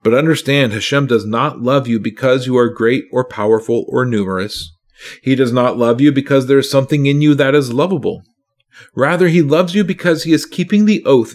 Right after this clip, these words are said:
that he swore to your forefathers. And it is this love that led him to bring you out of Egypt.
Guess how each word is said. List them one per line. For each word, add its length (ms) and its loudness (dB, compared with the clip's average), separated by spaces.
that 160 -2
he 120 -4
swore 540 0
to 160 -12
your 120 -4
forefathers. 920 -6
And 140 -2
it 140 0
is 240 0
this 320 0
love 440 -4
that 240 -4
led 240 0
him 220 -4
to 120 -8
bring 320 -2
you 200 -6
out 160 -4
of 120 -8
Egypt. 540 -14